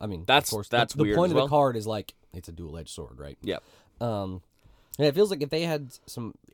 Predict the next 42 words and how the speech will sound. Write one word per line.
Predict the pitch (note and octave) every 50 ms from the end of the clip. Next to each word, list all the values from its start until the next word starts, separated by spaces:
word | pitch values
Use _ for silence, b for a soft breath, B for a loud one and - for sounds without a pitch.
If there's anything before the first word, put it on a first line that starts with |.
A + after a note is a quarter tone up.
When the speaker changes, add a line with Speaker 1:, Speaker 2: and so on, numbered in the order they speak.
| _ -
Speaker 1:
a | A#2+ A#2
nice | G#2+ A2 A2+ A#2 A#2 B2 - -
in-faction | - B2 A#2+ A2 - A#2+ A#2 - - A2+
access | G2 G#2+ G#2+ - A#2 G#2+
to | - A2
draw | F#2 G2 F#2+ G2+ G#2+
to | G2+
help | G#2+ A2 G#2 -
them | G#2+ G2+
get | D#2+ G#2 G#2 -
set | - - - A2
up | A#2+ -
a |
little | D#3 E3+ F3+ F3+
bit | E3+ F#3+
faster. | - F3 F3+ F#3 - - F#3+ G3 G#3 F#3+
Speaker 2:
Yep, | D#3+ E3 F3 - -
I | D#3
could | D#3 D#3+ C#3+
see | D3 B2+
that. | A#2 A#2 A#2 - - _ _ _ - -
Like, | F#3 F3+ - - -
the | G3
thing | A3+ A#3
is, | A3+ G3
the | F#3+ -
thing | - G3 A3+
is, | A3+ F#3+
like, | G#3 F#3+ D#3 D#3
they, | E3 F3+ D#3 -
they, | - C3+ E3 F3 C#3
they | D3 F3+ E3+
kinda | - - F#3 A3+ A3+ E3 B2+
do, | G#2 D3 F#3+ E3
but, | A#2+ A#2+ A2+
like, | B2 A2+
no | A#2+ D3
one | F3 G3 F#3
runs, | E3+ D#3 C#3+ B2+ A2 G2+ - -
um, | A2+ A2 A2 G#2+ - - -
Express | G#2+ - - - - A#2 A2 G#2+
Delivery, | - - G2 G#2 G2 D2+ C#2+ B1+ B1+ -